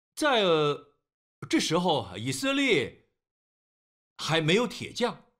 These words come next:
原因就是那时以色列全地没有一个铁匠，因为非利士人说，“恐怕希伯来人制造刀枪。”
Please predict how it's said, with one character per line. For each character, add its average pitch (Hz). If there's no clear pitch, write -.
原 160
因 311
就 285
是 165
那 302
时 190
以 170
色 180
列 277
全 143
地 214
没 127
有 208
一 117
个 285
铁 87
匠， 220
因 262
为 247
非 285
利 240
士 -
人 170
说 214
，“恐 117
怕 151
希 233
伯 226
来 170
人 143
制 320
造 147
刀 165
枪。” 196